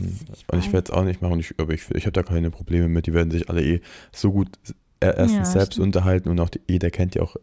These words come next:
Speaker 2: jeden so ein bisschen. Wir
Speaker 1: Ja.
Speaker 2: haben ja nur, wir haben ja nur die besten Leute da, die
Speaker 1: Mhm.
Speaker 2: coolsten, die tö-, tollsten,
Speaker 1: Also es sind
Speaker 2: schönsten.
Speaker 1: wirklich nur unsere allerengsten
Speaker 2: Ja.
Speaker 1: Freunde.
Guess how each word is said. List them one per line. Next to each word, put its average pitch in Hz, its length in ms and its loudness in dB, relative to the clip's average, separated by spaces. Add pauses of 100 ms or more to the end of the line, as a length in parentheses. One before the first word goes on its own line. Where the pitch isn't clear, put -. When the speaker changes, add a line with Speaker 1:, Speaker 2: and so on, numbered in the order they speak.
Speaker 2:
jeden 85 320 0
so 85 80 -2
ein 82 80 -2
bisschen. 85 400 -6 (260)
Wir 226 120 0
Speaker 1:
Ja. 208 40 4
Speaker 2:
haben 90 60 4
ja 87 60 4
nur, 92 240 4 (260)
wir 101 80 4
haben 98 60 4
ja 95 60 2
nur 101 140 2
die 101 120 2
besten 101 520 -4 (140)
Leute 101 480 0
da, 95 240 -4 (240)
die - 140 -12
Speaker 1:
Mhm. 320 40 2
Speaker 2:
coolsten, 330 420 2
die 95 100 -8
tö-, 101 280 2
tollsten, 110 480 0
Speaker 1:
Also 220 200 4
es 107 60 2
sind 233 100 4
Speaker 2:
schönsten. 220 100 2
Speaker 1:
wirklich 226 320 0
nur 214 160 2
unsere 214 320 -2
allerengsten 185 640 -6
Speaker 2:
Ja. - 40 -2
Speaker 1:
Freunde. - 400 -8